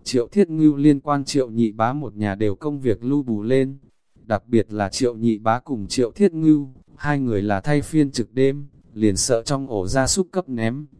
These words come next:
Nguyệt Nương bụng là càng lúc càng lớn,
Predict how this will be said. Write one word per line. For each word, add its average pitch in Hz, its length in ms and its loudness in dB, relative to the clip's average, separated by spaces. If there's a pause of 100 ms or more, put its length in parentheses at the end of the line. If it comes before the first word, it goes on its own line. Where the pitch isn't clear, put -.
(340)
Nguyệt 117 260 0
Nương 135 300 0
bụng 113 200 -6
là 104 160 -2
càng 104 300 -4
lúc 175 240 2
càng 110 220 -4
lớn, 107 360 0